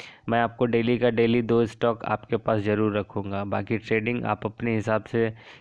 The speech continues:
कीजिएगा, समझिएगा, सीखिएगा उसके बाद। तो चलिए, इस वीडियो को यहीं एंड करता हूँ। वीडियो अगर अच्छा लगे तो ज़रूर एक बार लाइक कीजिएगा।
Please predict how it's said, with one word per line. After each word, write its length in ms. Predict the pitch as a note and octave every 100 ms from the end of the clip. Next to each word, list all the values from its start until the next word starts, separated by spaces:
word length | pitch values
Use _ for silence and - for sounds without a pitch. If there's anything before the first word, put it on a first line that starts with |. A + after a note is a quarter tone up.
| -
कीजिएगा, 640 | B2 A2+ B2 B2 C3 C#3 -
समझिएगा, 680 | A#2+ A2+ A2+ A#2+ B2 B2
सीखिएगा 580 | A#2 A2+ G#2+ A#2+ A#2 A#2+
उसके 400 | - G2 - G#2
बाद। 300 | F#2+ G2+ G#2 - - - -
तो 60 |
चलिए, 280 | G#2+ A2+ A#2
इस 120 | G#2+
वीडियो 260 | A2+ A2+ A#2+
को 80 | A#2+
यहीं 160 | A#2+
एंड 140 | B2 B2
करता 320 | B2 A2+ B2+
हूँ। 160 | B2+ A#2
वीडियो 220 | A2+ A#2+
अगर 140 | A#2+
अच्छा 240 | A2+ - A#2+
लगे 240 | A#2 A#2+
तो 120 | A#2
ज़रूर 320 | A2 A2 A2+
एक 100 | A2
बार 140 | A2 A2
लाइक 280 | G#2 G#2 G#2
कीजिएगा। 440 | A2 G#2 G#2